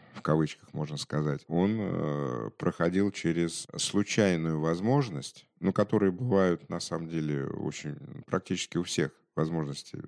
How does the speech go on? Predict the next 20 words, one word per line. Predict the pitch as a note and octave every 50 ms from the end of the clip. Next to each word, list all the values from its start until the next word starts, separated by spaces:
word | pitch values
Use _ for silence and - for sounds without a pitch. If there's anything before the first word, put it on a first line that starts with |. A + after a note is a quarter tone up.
| - -
тоже | - E2+ E2 D2+ D2
моя | C#2+ D2+ D2+ D2 C#2 - -
теория, | - - F2 G2+ A2 F#2+ D#2 C#2
что | - - - D2 C#2
возможности | C#2+ D#2+ E2 D#2+ F2+ G2 G2+ F#2 E2 D2 - - -
уникальные | D2+ D2+ D#2 E2 - - E2 D2+ D2 D2 D2 D2 C#2 C#2 -
каждого | - - F#2 E2+ D2 C#2 D2 C#2+ C#2+ C#2+
бывают, | C#2 D2 E2 E2 E2+ D2 C#2+ C#2+ -
они | D2+ D2 D2+ D2 D2
у | D2 D2+ D2
каждого | - - F2 D2+ D2 C#2+ C#2
прилетают. | C#2 - - D#2+ E2 F2+ F2 - - D#2+ C#2 - - _ -
И | - F2 E2+ D#2 - - -
то, | G#2+ G2
почему | - F#2 - - F2+ F2+ F2+ E2+ D#2+ - B1
люди | F2 F2 F#2+ F#2 E2 E2 F2 E2 D2+ -
зачастую | E2+ D#2+ F2 - - F#2+ F2+ - - G2 F#2 E2 E2 D#2+
не | D2 F2 F2+ F#2
становятся | - - - F2 G2 F#2+ F2 F2 - - - F2+
успешными, | F2 - - - - C3+ C3+ - - - D#2 D2 D2 C2+ -